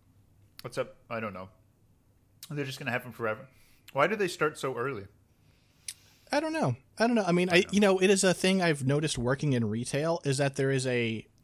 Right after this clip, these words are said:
Speaker 2: very, uh, significant group of people who want to, like, basically pre-order holidays.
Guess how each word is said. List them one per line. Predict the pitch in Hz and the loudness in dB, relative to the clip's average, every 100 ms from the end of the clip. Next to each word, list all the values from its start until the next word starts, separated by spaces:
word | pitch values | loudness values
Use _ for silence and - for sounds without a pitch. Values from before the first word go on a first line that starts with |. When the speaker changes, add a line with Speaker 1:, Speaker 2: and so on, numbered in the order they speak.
| - | -8
Speaker 2:
very, | 110 135 151 151 147 143 - - | -2 2 2 0 -2 -4 -10 -6
uh, | 120 113 107 | -2 -2 -2
significant | - 131 127 127 147 143 - | -2 -2 -2 -2 0 -2 -4
group | 120 120 | -4 -4
of | 131 | -4
people | 131 110 131 139 151 - - _ | -4 -2 -2 -2 -4 -12 -20 _
who | - | -2
want | 139 117 127 135 | 0 2 2 0
to, | - - 131 123 | -2 -2 0 0
like, | 117 110 - - _ _ _ _ 123 | -2 -2 -4 -14 _ _ _ _ -2
basically | 117 135 143 139 135 117 | 6 6 6 4 4 2
pre-order | - - 127 123 127 123 | -2 0 2 4 2 0
holidays. | 120 123 117 131 143 151 165 - | 2 4 4 4 2 2 2 0